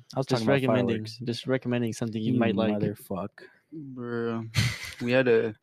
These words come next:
Speaker 3: alien too. His name was Bob.
Speaker 2: Bob died, bro.
Speaker 3: Bob the
Speaker 2: Bob,
Speaker 3: alien. He,
Speaker 2: Cock
Speaker 3: he
Speaker 2: ring
Speaker 3: was
Speaker 2: Bob.
Speaker 3: in
Speaker 2: His name was Cock ring
Speaker 3: inflatable,
Speaker 2: Bob.
Speaker 3: but
Speaker 1: What do you mean he
Speaker 3: he
Speaker 1: died?
Speaker 3: was, like,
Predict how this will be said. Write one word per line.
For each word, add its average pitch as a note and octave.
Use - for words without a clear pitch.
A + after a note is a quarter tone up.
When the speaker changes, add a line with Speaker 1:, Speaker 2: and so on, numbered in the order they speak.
Speaker 3:
alien B2
too. C#3+
His -
name A2+
was G#2
Bob. G#2+
Speaker 2:
Bob B2+
died, A2+
bro. A2+
Speaker 3:
Bob A#2+
the A2+
Speaker 2:
Bob, C3+
Speaker 3:
alien. G#2+
He, -
Speaker 2:
Cock C#3+
Speaker 3:
he C3+
Speaker 2:
ring D3
Speaker 3:
was C3+
Speaker 2:
Bob. B2+
Speaker 3:
in A2+
Speaker 2:
His A#2+
name C3
was C#3
Cock C3
ring C3+
Speaker 3:
inflatable, G#2+
Speaker 2:
Bob. A2
Speaker 3:
but G#2+
Speaker 1:
What -
do B2
you A#2
mean A#2+
he G2
Speaker 3:
he G#2+
Speaker 1:
died? A2+
Speaker 3:
was, B2
like, B2